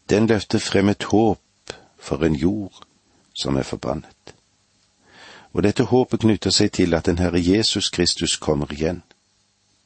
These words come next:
Åpenbaringsboken avsluttes med den strålende morgenstjerne som et bilde på Kristus når han kommer for å hente sin menighet fra jorden.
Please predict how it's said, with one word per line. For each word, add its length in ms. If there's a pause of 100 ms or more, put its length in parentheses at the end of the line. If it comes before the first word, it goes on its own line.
(600)
Åpenbaringsboken 1400
avsluttes 720
med 120
den 140
strålende 580
morgenstjerne 720
som 180
et 260
bilde 400
på 160
Kristus 600
når 140
han 120
kommer 460
for 180
å 140
hente 320
sin 240
menighet 440
fra 160
jorden. 380